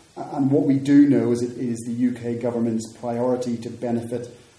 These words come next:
um, from tariff-free, uh, trade, uh, and it's inevitable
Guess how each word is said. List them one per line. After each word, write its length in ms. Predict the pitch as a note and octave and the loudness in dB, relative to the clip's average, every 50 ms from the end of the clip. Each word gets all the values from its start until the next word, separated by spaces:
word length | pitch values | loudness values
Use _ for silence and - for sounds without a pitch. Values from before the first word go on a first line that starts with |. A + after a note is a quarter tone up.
| _ - | _ -12
um, 280 | C3 A#2+ A#2+ A#2+ A#2+ - | -8 -6 -4 -4 -4 -4
from 200 | - C3 B2 A#2 | -6 -6 -6 -6
tariff-free, 760 | - - A#2+ A#2+ A#2 A2+ A#2 - B2 A#2+ A#2 A2 A2 A2+ - - | -6 -6 -8 -8 -8 -8 -8 -8 -8 -6 -6 -4 -6 -8 -8 -10
uh, 140 | A#2+ A#2 A2+ A2 | -10 -10 -12 -12
trade, 520 | - - C3 B2 A2+ A#2 A#2 A#2 A#2 - - - - - - _ - | -12 -8 -6 -4 -4 -2 -2 -4 -6 -8 -14 -18 -20 -20 -20 _ -8
uh, 140 | C3+ C3+ - | -6 -6 -4
and 80 | C#3 C3+ | -4 -4
it's 120 | B2 C3 | -4 -2
inevitable 880 | C3+ C#3 - - D3+ C#3 C3+ C#3 B2+ B2 - A#2+ A#2 - - - - - | -4 -6 -6 -4 -4 -2 0 0 0 2 2 2 0 0 -2 -6 -12 -18